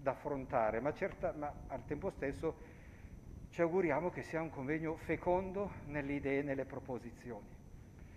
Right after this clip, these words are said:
Eh, detto questo, credo di, io farò solo appunto il filo di co-, di collegamento, dire che la parola la diamo subito al dottor Visconti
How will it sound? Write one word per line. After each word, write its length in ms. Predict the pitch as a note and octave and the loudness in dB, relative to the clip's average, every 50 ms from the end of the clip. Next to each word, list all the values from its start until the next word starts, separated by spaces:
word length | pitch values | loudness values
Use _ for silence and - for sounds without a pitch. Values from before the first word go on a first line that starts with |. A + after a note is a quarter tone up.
| - - - - - - - | -12 -12 -10 -10 -12 -12 -8
Eh, 800 | - C#3+ C3 B2+ B2 B2 A#2+ A#2+ A#2 A#2 A#2 A#2 A#2 A#2 A#2 B2 | -4 0 0 2 2 0 0 -2 -2 -4 -4 -4 -6 -6 -6 -2
detto 260 | C3 E3 E3 - G3 F#3+ | 0 0 2 2 2 2
questo, 420 | - G3+ A3 G#3+ G#3+ - G#3+ F#3+ | 4 6 6 6 4 2 0 0
credo 500 | - - D#3+ D#3 D3 D3 D3+ D3+ C#3+ C#3 | 2 2 2 2 4 4 4 4 4 2
di, 180 | C3+ C#3+ D3 D3+ D3+ | 0 -2 -2 -2 -2
io 160 | F#3 E3+ E3+ | 0 0 0
farò 240 | D#3 - E3 D3 D3 | 2 4 2 2 2
solo 220 | - - E3+ D#3 C#3 | 2 2 2 2 2
appunto 440 | C#3 - D#3+ D#3 C#3+ C3 - D3 | 2 0 -2 -6 -4 -4 -4 -4
il 140 | D#3 C#3+ C3+ | -4 -4 -4
filo 260 | C3+ - E3 D#3+ D3 | -4 -2 -2 0 0
di 140 | C#3+ C3+ C#3 | 0 0 -2
co-, 140 | C#3 E3 D#3 | -2 -4 -4
di 260 | D3 - D3 C#3+ C#3 | -4 -4 -4 -6 -6
collegamento, 760 | C#3 - D#3 D3 D#3 D#3+ F#3+ F#3+ F3 D#3+ E3 F3 - G#3 G#3 - - - - - - - - - - | -4 -2 0 2 4 6 6 6 6 4 0 0 -2 -2 -4 -4 -6 -10 -14 -14 -14 -14 -14 -14 -4
dire 260 | - D3+ E3+ F3 E3+ D#3 | 2 6 6 8 8 6
che 200 | - E3 D3+ C#3+ | 4 4 4 4
la 100 | C3+ B2+ | 4 2
parola 420 | - D3+ D3 D3 D#3+ F#3+ G3 E3+ | 4 4 6 8 8 8 8 8
la 120 | D3 C#3 | 8 6
diamo 320 | C3 C3+ C#3+ C3+ C3 B2+ A#2+ | 6 6 6 6 6 4 0
subito 540 | - - F#3 F3+ D3+ C3+ C#3 - C3 C3 C3+ | -2 -2 -2 -2 0 -2 0 0 0 0 0
al 120 | C3 C3+ | 0 -2
dottor 500 | B2+ D3 C#3 C3 - - D#3+ D3+ D3 C#3 | -2 -2 -4 -2 0 0 2 2 2 0
Visconti 720 | B2+ C3+ A#2+ - - F3 G3 A#3 A#3+ A#3 - A3 F#3 D3+ | -2 -4 -6 -2 0 2 2 2 2 0 -2 -2 -4 -4